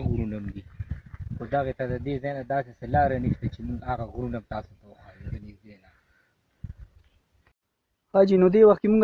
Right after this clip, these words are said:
Speaker 2: د بادر بابا کوم ټاپ غر دی باندې ولاړ یو، خو چې تاسو کله هم دلته راځئ، نو ځان سره مکمل سامان، د خوراک څښاک دا راوړئ. او کوم که په موټر سایکل راځي، نو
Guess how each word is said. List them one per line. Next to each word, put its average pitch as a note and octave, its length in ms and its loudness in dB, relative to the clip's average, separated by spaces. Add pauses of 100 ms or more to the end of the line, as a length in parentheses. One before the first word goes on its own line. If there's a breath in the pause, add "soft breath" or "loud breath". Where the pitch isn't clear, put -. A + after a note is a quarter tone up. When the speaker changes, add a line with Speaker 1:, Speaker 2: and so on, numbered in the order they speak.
(120)
Speaker 2:
د - 20 8 (100)
بادر F3 360 6
بابا E3 280 6 (460)
کوم F#3 140 4 (200)
ټاپ F3+ 260 4
غر F#3+ 180 4
دی F#3 160 4
باندې D#3+ 240 4
ولاړ F3+ 300 6
یو، F3 120 0
خو D#3 80 0 (100)
چې D#3 60 0 (120)
تاسو F3+ 220 2 (240)
کله G#3 160 8
هم F#3 160 4
دلته F#3 180 2 (100)
راځئ، D#3+ 260 4 (420)
نو D#3+ 60 0 (100)
ځان F#3 140 6 (100)
سره F3 200 6 (600)
مکمل D#3+ 380 2 (140)
سامان، E3 360 4 (280)
د C#3+ 40 0 (200)
خوراک D#3 440 2
څښاک D3+ 280 -2 (440)
دا E3 80 6 (100)
راوړئ. D#3+ 260 2 (360)
او C#3 60 -2 (100)
کوم E3+ 120 2 (100)
که D3+ 100 -2
په D#3 140 0
موټر C#3+ 280 0
سایکل E3+ 320 0
راځي، D3+ 220 2
نو E3 80 4